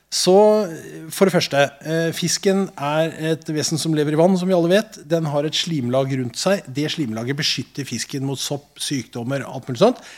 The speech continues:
Eh, veldig viktig at vi ikke ødelegger det. Hvis du tar på fisken med tørre hender,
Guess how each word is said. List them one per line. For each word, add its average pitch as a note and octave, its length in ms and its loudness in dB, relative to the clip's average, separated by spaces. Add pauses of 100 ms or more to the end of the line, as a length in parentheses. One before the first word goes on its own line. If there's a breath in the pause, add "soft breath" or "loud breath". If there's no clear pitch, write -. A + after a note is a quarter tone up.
(320 loud breath)
Eh, E3 360 6 (300)
veldig E3 180 2
viktig D#3+ 200 -4
at C#3+ 100 -2
vi D#3+ 80 -8
ikke D3+ 140 -10 (100)
ødelegger B2+ 200 -4
det. E3+ 100 0 (180)
Hvis D3+ 160 -4
du F3+ 80 0
tar C3+ 380 0
på E3 180 -6
fisken - 380 -6
med E3 120 -2
tørre C#3+ 240 -2
hender, D3 280 0